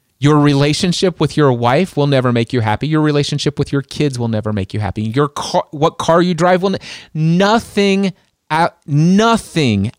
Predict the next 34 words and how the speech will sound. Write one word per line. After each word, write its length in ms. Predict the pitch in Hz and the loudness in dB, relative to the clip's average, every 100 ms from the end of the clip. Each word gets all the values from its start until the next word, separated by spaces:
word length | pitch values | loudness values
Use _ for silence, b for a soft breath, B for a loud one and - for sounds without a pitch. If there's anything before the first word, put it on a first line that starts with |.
| - | -4
externally 920 | 135 - - - 156 135 117 107 104 b b _ | -4 -4 -4 -2 0 0 -2 -4 -6 b b _
will 320 | 127 131 135 - | 2 2 0 -2
ever 680 | 160 156 117 110 107 104 - _ - | 0 0 0 0 0 0 -6 _ -12
make 360 | 113 110 - | -4 -2 -2
you 80 | 110 | -2
happy. 500 | 101 95 - 107 117 _ _ _ _ _ _ | -2 -4 -8 -14 -16 _ _ _ _ _ _
Happiness, 960 | _ - 156 180 208 202 196 196 - - _ _ 123 | _ -4 -2 0 2 2 0 -2 -6 -10 _ _ -16
joy, 840 | 110 151 165 170 175 180 180 180 - - | -4 2 4 4 4 2 0 -4 -12 -8
and 220 | 127 120 | -4 -4
peace 680 | - - 180 220 202 - - - _ _ - | -6 -4 -2 -2 -4 -8 -10 -14 _ _ -4
is 220 | 143 131 | -2 -2
all 340 | - 127 135 | 0 2 2
internal. 580 | 131 127 123 110 92 101 _ _ | 0 -2 -2 -2 -4 -8 _ _
It's 140 | 135 - | -6 -4
a 60 | 143 | -2
decision. 760 | 135 123 - 156 120 113 110 b b b - | -2 -2 0 0 0 -4 -8 b b b -6
I 80 | 135 | -4
can 140 | 156 | -2
tell 140 | 165 | 0
you 120 | 165 160 | 2 2
right 200 | 156 147 | 2 0
now, 200 | 147 143 | -2 -2
if 120 | 143 | 0
you 120 | 143 | 0
want, 360 | 143 156 147 139 | 2 2 0 -4
you 80 | |
can 180 | 135 139 | -2 -2
read 180 | 135 143 | 0 0
a 40 | |
book 220 | 131 143 - | 0 -2 -2
called 260 | 143 135 | 0 0
The 80 | 127 | 0
Man's 440 | 120 123 139 147 | -2 0 -2 -2
Search, 340 | - 147 147 | -2 -2 -2